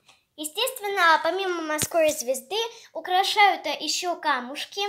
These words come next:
которые я тоже изобразила. Вот, как вы видите. И вот, кстати говоря, на одном из этих камушков и изображена морская звезда. Еще я изобразила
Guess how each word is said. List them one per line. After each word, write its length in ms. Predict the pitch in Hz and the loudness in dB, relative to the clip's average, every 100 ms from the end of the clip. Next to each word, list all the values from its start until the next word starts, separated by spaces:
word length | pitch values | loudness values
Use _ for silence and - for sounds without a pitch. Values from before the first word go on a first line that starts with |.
| 415 - - - | -6 -14 -18 -12
которые 380 | 339 359 359 330 | -8 -4 -4 -4
я 400 | 320 311 330 302 | -4 -2 -2 -2
тоже 340 | 330 330 320 | -4 -4 -4
изобразила. 1080 | - 240 302 277 294 294 285 269 294 269 262 226 | -4 -2 -2 0 0 0 0 -2 -2 -2 -6 -10
Вот, 260 | 240 226 | -8 -8
как 220 | 254 269 | -12 -6
вы 80 | 311 | -4
видите. 500 | 294 311 320 320 320 320 - _ - | -4 -4 -6 -4 -6 -6 -20 _ -10
И 100 | 311 | -6
вот, 200 | 381 392 | -6 -8
кстати 360 | - 349 349 | -8 -4 -4
говоря, 420 | 311 277 302 349 359 | -4 -4 0 0 -2
на 280 | 330 320 311 | -4 0 0
одном 220 | 294 320 | 0 -2
из 100 | 311 | -2
этих 240 | 294 269 269 | -4 -6 -4
камушков 480 | 330 523 508 403 359 - | -4 -4 -6 -8 -10 -4
и 240 | 320 415 | 0 2
изображена 540 | 349 269 269 277 349 | 2 -2 -4 -4 -2
морская 500 | 415 294 254 - 233 | 0 -2 -4 -10 -12
звезда. 560 | 226 302 392 311 294 294 - _ _ _ - | -6 -4 -4 -2 -4 -4 -14 _ _ _ -8
Еще 340 | 302 - 440 | -4 0 2
я 260 | 370 349 339 | 2 2 2
изобразила 1080 | 285 269 294 302 294 339 330 311 277 262 | 0 0 0 0 0 0 2 2 0 -4